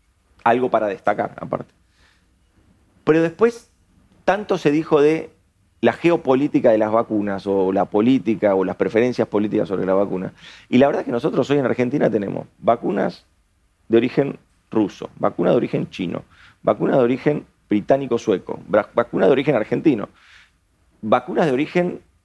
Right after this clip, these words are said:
norteamericanas. Es decir, ese es el... Esas son las relaciones realistas. Nosotros necesitábamos vacunas y fuimos a buscarlas donde estaban.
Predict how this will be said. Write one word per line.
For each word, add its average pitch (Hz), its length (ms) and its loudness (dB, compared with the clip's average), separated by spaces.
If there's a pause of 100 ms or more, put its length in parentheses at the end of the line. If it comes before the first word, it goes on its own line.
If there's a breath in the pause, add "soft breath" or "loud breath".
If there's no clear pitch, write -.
norteamericanas. 110 920 0 (320)
Es 147 100 2
decir, 156 360 0 (1400)
ese 202 220 2
es 175 100 0
el... 135 220 0 (1800 soft breath)
Esas 185 220 0
son 160 140 0
las 139 100 0
relaciones 127 480 0
realistas. 104 640 0
Nosotros - 300 0
necesitábamos 127 440 0
vacunas 160 540 0
y - 60 -4
fuimos 202 260 -4
a 120 60 2
buscarlas 151 280 -2
donde 110 160 -2
estaban. 104 460 -4